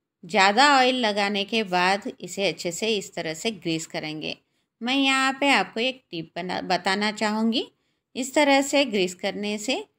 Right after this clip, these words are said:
आपके जो डोसे हैं बिल्कुल भी चिपकेंगे नहीं। पहले इस तरह से ग्रीस करना है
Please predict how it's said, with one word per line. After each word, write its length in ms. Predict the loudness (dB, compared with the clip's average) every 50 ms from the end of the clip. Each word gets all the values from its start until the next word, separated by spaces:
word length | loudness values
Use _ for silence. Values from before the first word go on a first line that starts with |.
| _ _ _ _ _ -10
आपके 340 | -6 -6 -6 -4 -2 -2 -2
जो 140 | 2 2 0
डोसे 400 | 2 2 0 0 0 0 0 0
हैं 240 | 0 2 0 -2 -2
बिल्कुल 320 | -2 -2 -4 -4 -6 -10 -8
भी 120 | -6 -8
चिपकेंगे 600 | -6 -6 -6 -8 -6 -4 -6 -6 -4 -4 -4 -4
नहीं। 280 | -4 -4 -4 -4 -6 -6
पहले 360 | -6 -6 -6 -6 -4 -4 -6 -6
इस 140 | -6 -8 -6
तरह 200 | -4 -4 -2 -4
से 200 | -4 -4 -4 -4
ग्रीस 300 | -4 -4 -6 -6 -6 -8
करना 360 | -6 -6 -4 -2 -2 0 0
है 200 | 0 0 -2 -4